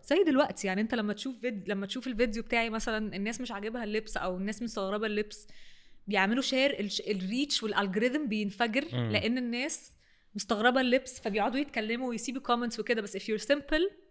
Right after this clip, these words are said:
Speaker 1: خلاص، أنت زيك زي أي حد. فالاختلاف ده هو اللي اداني الادج، آه، إن الناس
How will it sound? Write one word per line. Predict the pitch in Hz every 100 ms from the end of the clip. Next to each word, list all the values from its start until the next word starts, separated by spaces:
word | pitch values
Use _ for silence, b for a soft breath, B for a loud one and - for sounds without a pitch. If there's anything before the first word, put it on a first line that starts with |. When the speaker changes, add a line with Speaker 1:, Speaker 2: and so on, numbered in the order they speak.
| - -
Speaker 1:
خلاص، | 330 302 - -
أنت | 214 226
زيك | 254 247
زي | 226 233
أي |
حد. | 220 220 185 - - b b b b b b b -
فالاختلاف | 226 220 - 247 240 320 -
ده | 220 302
هو | 285 262 285
اللي | 277
اداني | 214 190 247 277
الادج، | 247 208 262 220 - - - - - - - - - - -
آه، | 202 208 - 208
إن | 208
الناس | 208 220 285 - - -